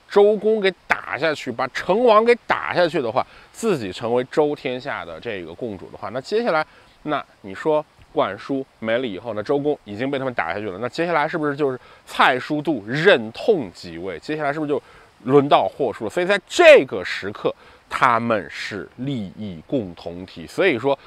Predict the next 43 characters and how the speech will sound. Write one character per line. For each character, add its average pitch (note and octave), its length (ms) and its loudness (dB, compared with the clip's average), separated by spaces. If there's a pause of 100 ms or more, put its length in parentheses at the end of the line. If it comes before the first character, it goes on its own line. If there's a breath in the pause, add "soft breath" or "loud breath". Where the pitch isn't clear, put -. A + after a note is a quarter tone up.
(200 loud breath)
这 F3 280 8
个 F2 200 -6
三 D#3 340 0
监 D3 180 -2
发 D#3+ 360 -2
动 C#3+ 240 -8
叛 F3+ 320 0 (120)
乱， E3 220 4
这 C#3+ 100 -4
个 G#2 80 -8
时 G3 380 -2
机， A3 320 -2 (520 loud breath)
有 G2+ 160 -2
人 A#2+ 80 0
说 C#3+ 140 0
是 B2+ 120 -8
成 B2+ 280 -8
王 B2+ 220 -2
年 G#2 220 -8
幼 G2+ 140 -8
欺 - 360 -6
负 A#2 220 -6
幼 A#2+ 260 -2
主， D#2+ 220 -16
其 - 160 -12
实 C3+ 160 -8
更 E3+ 300 4
重 C#3+ 240 -2
要 A#2+ 200 2
的 E2 80 -8
就 F2+ 100 -10
是 - 120 -12 (360 loud breath)
他 D#3+ 160 4
们 A#2 280 0
要 B2 240 6
的 C#2+ 140 -12
兄 F3 580 4
终 C3+ 300 2
弟 F#2 240 -12
及， D#2 440 -16
而 A#2+ 160 -2 (140)
不 B2 100 -8
是 - 200 -8